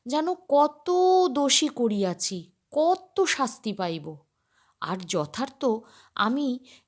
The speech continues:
তখন প্রায়ই দোষী থাকিতাম। সর্বদা একটা না একটা অন্যায় করা আমার চাই। দুই চারিটা অকর্ম, দুই চারিবার উপদ্রব করা আমার নিত্যকর্ম। ভয় করিলেও আমি দাদাকে বড় ভালোবাসিতাম।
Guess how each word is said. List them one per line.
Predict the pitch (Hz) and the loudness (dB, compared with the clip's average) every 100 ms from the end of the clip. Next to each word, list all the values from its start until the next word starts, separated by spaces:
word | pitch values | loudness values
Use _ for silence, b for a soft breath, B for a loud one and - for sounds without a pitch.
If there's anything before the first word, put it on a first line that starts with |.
| _ | _
তখন | 330 381 349 | 0 0 -6
প্রায়ই | - - 392 415 415 | -10 -4 0 2 2
দোষী | 262 233 - 220 | 2 2 0 -2
থাকিতাম। | 170 - - 165 151 156 _ _ _ _ _ _ | -8 -14 -10 -10 -10 -14 _ _ _ _ _ _
সর্বদা | - - 185 175 196 196 208 | -10 -2 -2 0 -2 -4 -4
একটা | 180 - - 208 | -6 -10 -6 -4
না | 214 | -4
একটা | 185 - 277 | -6 -6 -4
অন্যায় | 247 185 185 175 185 | -2 -4 -4 -4 -4
করা | 208 214 320 | -4 -4 -4
আমার | 285 262 254 | -4 -6 -8
চাই। | - 170 147 147 _ _ b b b b - | -8 -6 -6 -12 _ _ b b b b -6
দুই | 240 294 | -2 -2
চারিটা | 294 294 277 277 285 | -2 -2 -4 -2 0
অকর্ম, | 240 233 254 254 247 262 262 254 B B 226 | 2 2 0 0 0 -2 -4 -8 B B -4
দুই | 269 277 | 0 0
চারিবার | - 247 247 247 262 | 2 0 2 2 2
উপদ্রব | 226 226 220 196 269 262 | 0 -2 -6 -2 -2 0
করা | 269 277 277 | 0 2 0
আমার | 302 330 | -2 -4
নিত্যকর্ম। | 320 403 - - 302 190 156 139 143 151 _ _ _ _ _ _ - | -4 -6 -6 -2 0 2 0 -2 -10 -14 _ _ _ _ _ _ -14
ভয় | 147 175 185 | -6 -2 -2
করিলেও | 202 190 185 196 254 349 b b _ - | -2 -4 -4 2 2 0 b b _ -6
আমি | 180 180 | -4 -4
দাদাকে | 165 156 165 214 | -6 -6 -6 -6
বড় | 185 175 175 208 233 | -6 -4 -2 -2 -2
ভালোবাসিতাম। | 180 165 147 147 - 175 156 151 | -4 -4 -4 -4 -6 -8 -10 -10